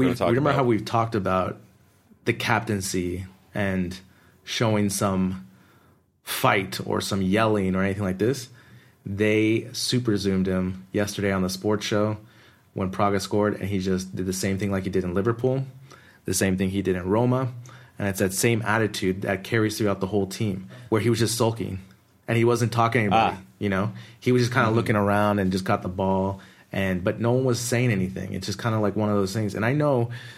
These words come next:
Speaker 1: that he doesn't have to be so fiery, but at the same time, maybe get in someone's face. Just do that a little bit because, again, every, he is the lead captain. We could have been easily talking Slavia Praha beating us three one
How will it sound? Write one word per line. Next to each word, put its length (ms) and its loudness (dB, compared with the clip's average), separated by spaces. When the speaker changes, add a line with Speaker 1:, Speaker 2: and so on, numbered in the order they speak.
Speaker 1:
that 460 4
he 160 -4
doesn't 480 2
have 240 0
to 80 -4
be 160 0
so 200 0
fiery, 460 2
but 140 -2
at 100 0
the 100 0
same 260 -2
time, 260 0
maybe 240 2
get 260 -2
in 80 -2
someone's 300 -2
face. 520 -4
Just 280 -2
do 200 0
that 160 2
a 40 0
little 200 0
bit 180 -4
because, 320 0
again, 380 0
every, 180 0
he 240 0
is 120 2
the 80 -2
lead 240 0
captain. 520 -4
We 100 2
could 140 2
have 80 0
been 100 2
easily 340 0
talking 360 -2
Slavia 300 0
Praha 380 0
beating 240 0
us 200 0
three 260 -4
one 360 0